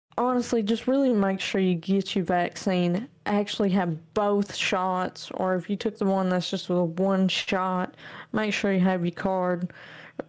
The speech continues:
handy and ready. And if you don't have the vaccine, you sh-, shouldn't go. You need to stay home.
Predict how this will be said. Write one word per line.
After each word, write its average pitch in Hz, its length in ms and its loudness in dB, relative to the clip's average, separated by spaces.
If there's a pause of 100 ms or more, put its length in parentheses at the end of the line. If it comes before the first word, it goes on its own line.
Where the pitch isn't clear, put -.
handy 190 500 2
and 170 180 2
ready. 175 440 2 (200)
And 175 240 2 (240)
if 196 200 0
you 208 100 2
don't 190 460 0
have 190 360 -2
the 185 80 -2
vaccine, 190 580 2
you 180 140 4
sh-, - 320 -4
shouldn't 175 480 0
go. 165 320 -2 (440)
You 175 520 2 (600)
need 180 220 0
to 170 60 0
stay 165 220 -2
home. 156 280 0